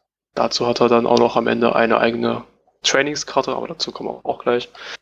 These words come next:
Also wie gesagt, das ist erstmal so nur die Karte an sich.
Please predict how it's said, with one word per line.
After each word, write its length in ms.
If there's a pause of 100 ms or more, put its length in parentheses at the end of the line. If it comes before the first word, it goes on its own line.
(360)
Also 160
wie 60
gesagt, 460 (220)
das 440
ist 20
erstmal 260
so 160
nur 160
die 80
Karte 260
an 100
sich. 320